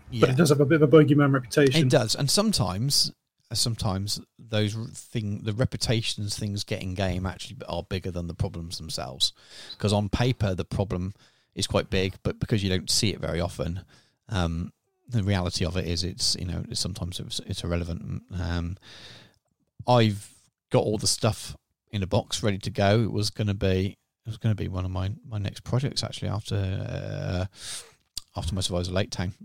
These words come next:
Speaker 1: just 'cause I really <laughs> like the look of it. I really like, I've got, you know, I've got Frodo and, and Sam and Gollum and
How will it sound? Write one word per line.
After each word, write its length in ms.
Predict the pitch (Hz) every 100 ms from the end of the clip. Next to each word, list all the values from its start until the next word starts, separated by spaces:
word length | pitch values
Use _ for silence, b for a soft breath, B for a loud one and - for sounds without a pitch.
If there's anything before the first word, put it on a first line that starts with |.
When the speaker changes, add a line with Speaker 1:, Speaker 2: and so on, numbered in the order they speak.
| -
Speaker 1:
just 160 | -
'cause 100 | -
I 40 | 101
really 360 | 98 98 92
<laughs> 20 | 92
like 280 | 90 -
the 100 | 143
look 220 | 90 90 117
of 120 | 107
it. 100 | 92
I 40 |
really 160 | 98 92
like, 140 | 107 - 110 B B B B B B -
I've 160 | - 101
got, 140 | - -
you 80 | 95
know, 120 | 90
I've 120 | 95
got 140 | 104
Frodo 500 | - 98 92 92 90 87
and, 260 | 87 90 -
and 240 | 87 87
Sam 380 | - 117 107 107
and 260 | 101 98 -
Gollum 400 | 107 107 104 101
and 280 | 95 95